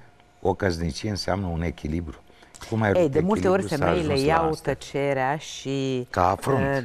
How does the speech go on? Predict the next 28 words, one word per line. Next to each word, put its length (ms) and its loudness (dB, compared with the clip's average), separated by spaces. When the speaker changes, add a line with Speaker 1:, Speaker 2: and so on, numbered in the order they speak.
Speaker 1:
da. 220 2
Speaker 2:
ca 160 -4
pe 160 -2
o 80 4
pedeapsă. 720 -2
Deci 240 -6
își 180 -4
pedepsesc 580 -2
partenerul. 680 -4
Tăcerea, 540 0
distanța, 880 0
uh, 340 0
prin, 300 0
bunica 380 -2
mea 160 0
spunea 360 -2
așa: 260 -4
„Indiferent 680 2
cum 360 -4
te 120 -6
vei 160 -2
certa 440 -4
în 100 -6
viața 360 -4
ta 180 -4
vreodată 480 -4
cu 140 -16
bărbatul, 500 -6